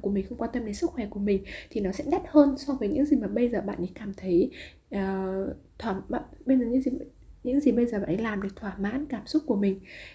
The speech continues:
Thì sau khi nghe Đinh Anh nói xong thì chị nghĩ rằng thật ra yêu lấy bản thân mình không phải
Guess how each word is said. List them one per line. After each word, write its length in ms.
Thì 80
sau 160
khi 140
nghe 180
Đinh 160
Anh 160
nói 160
xong 280
thì 100
chị 120
nghĩ 200
rằng 240
thật 140
ra 200
yêu 140
lấy 120
bản 220
thân 200
mình 180
không 240
phải 280